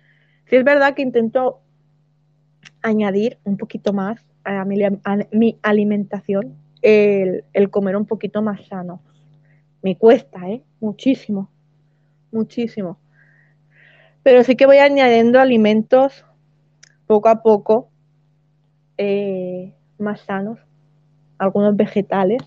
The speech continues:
algunas legumbres, algunos pescados,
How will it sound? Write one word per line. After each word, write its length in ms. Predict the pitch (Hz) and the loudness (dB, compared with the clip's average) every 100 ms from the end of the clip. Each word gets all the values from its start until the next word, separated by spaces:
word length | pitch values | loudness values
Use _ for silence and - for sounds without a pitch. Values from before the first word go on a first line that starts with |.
| _ | _
algunas 440 | 185 196 196 196 | -8 -6 -8 -4
legumbres, 640 | 196 196 196 185 214 262 _ | -4 -4 -8 -6 -6 -6 _
algunos 500 | 196 196 196 196 190 | -10 -8 -4 -4 -2
pescados, 640 | - 196 - 196 180 226 | -4 -4 -4 -4 -2 -2